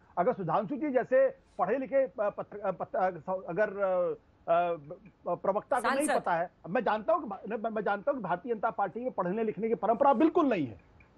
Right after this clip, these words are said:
Speaker 1: लेकिन सुधांशु जी कम से कम पढ़े लिखे, ये अच्छी तरीके जानता, संविधान के जानकार हैं।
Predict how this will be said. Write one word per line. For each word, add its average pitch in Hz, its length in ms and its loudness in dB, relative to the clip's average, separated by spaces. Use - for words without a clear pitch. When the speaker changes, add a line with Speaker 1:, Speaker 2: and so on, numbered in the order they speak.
Speaker 1:
लेकिन 220 200 4
सुधांशु 220 600 2
जी 349 160 2
कम 285 200 0
से 311 100 -8
कम 294 100 0
पढ़े 254 220 2
लिखे, 262 200 0
ये 277 140 0
अच्छी 262 200 -2
तरीके 233 300 2
जानता, 214 300 2
संविधान 226 400 2
के 226 100 2
जानकार 180 440 2
हैं। 131 80 -4